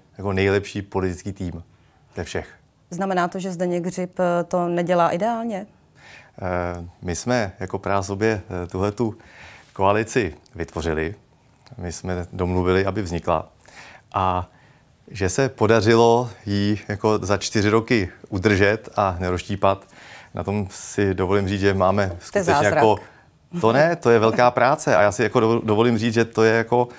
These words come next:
Speaker 1: dost je tam v tom moje práce, protože, eh, třeba O D S nebo i Jiří Pospíšil se snažili tu koalici rozbít,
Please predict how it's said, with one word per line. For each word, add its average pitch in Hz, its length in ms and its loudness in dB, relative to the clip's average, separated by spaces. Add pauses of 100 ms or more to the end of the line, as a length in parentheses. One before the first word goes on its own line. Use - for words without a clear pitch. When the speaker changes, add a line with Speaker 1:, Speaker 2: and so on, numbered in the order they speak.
(320)
Speaker 1:
dost 107 360 0
je 113 100 4
tam 117 180 2
v - 80 -12
tom 117 360 -2
moje 98 240 2
práce, 98 420 2
protože, 95 500 -4 (400)
eh, 87 520 -2
třeba 98 180 2
O 92 140 0
D 90 160 2
S 92 260 -2
nebo 90 280 -2
i 92 180 -2
Jiří 92 220 -2
Pospíšil 98 480 -4
se 98 120 -4
snažili 87 400 0
tu 98 140 -6
koalici 92 600 -4
rozbít, 92 500 -4